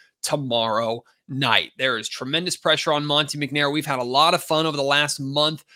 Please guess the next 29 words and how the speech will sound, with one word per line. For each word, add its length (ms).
uh, 140
debating 640
and 100
discussing 640
what 220
route 240
the 60
Kings 200
should 220
go. 180
Jaden 400
Ivey 400
versus 300
Keegan 260
Murray 380
versus 260
trading 420
up 240
versus 280
trading 340
down 320
versus 260
trading 400
out. 360
Very 800
good 220
arguments 560
made 400
for 280